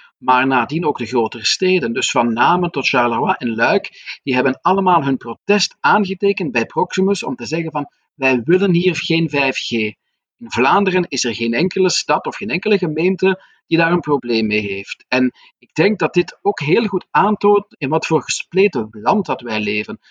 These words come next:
Waarbij dat je zelf op dit vlak toch hele andere, eh, gedachten hebt van hoe gaan wij nu om met technologie. Want dit is technologie die onze welvaart en onze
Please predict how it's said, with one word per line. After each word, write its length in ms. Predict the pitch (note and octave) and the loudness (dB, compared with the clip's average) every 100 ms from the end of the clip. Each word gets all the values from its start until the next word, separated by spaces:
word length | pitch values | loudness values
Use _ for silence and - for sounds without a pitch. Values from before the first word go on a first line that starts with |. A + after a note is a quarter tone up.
| - - | -20 -6
Waarbij 300 | B2 C#3+ C#3 | 0 0 2
dat 140 | C3 | 2
je 120 | B2 | 0
zelf 320 | A2 C#3+ G3 - | 0 2 2 -2
op 140 | B2+ B2 | -16 -6
dit 220 | D#3 G3+ | -2 -2
vlak 480 | - - C3+ - - _ _ _ | -4 -2 -2 -2 -10 _ _ _
toch 240 | - C#3 C3 | -8 -6 0
hele 380 | F#3 G#3 F#3 - | 2 2 0 -2
andere, 640 | E3+ A3 G3+ F3+ F3+ D#3+ - _ - | 0 0 0 2 0 0 -8 _ -6
eh, 220 | C3 A#2+ | 0 0
gedachten 680 | A2+ A#2+ D#3 F3+ - F3+ E3+ | 0 -2 0 -2 -2 -2 -2
hebt 300 | C3 E3 - | -2 -2 0
van 260 | D#3 C3+ - | 0 0 -4
hoe 220 | C#3+ E3 | -8 -2
gaan 160 | E3 D#3 | 2 2
wij 100 | C3 | 2
nu 80 | B2+ | 2
om 200 | F3 D#3+ | 0 -4
met 160 | C#3+ | -2
technologie. 600 | C#3+ - B2+ G#2+ - F#3 | -4 -2 -4 -4 -2 0
Want 140 | B2+ F3 | 2 2
dit 120 | F#3+ | 0
is 100 | F3 | 0
technologie 720 | F#3+ - D3 C#3 - G3+ - - _ - | -2 0 0 0 0 -4 -6 -20 _ -2
die 120 | D3 | 0
onze 360 | C3+ B2 A#2 - | 2 2 0 -4
welvaart 840 | G#2+ A#2 F#3 G#3 F#3+ G#3 G#3 - | -8 0 2 2 2 2 0 -4
en 120 | D#3 C3 | -10 -10
onze 240 | A#2+ | -8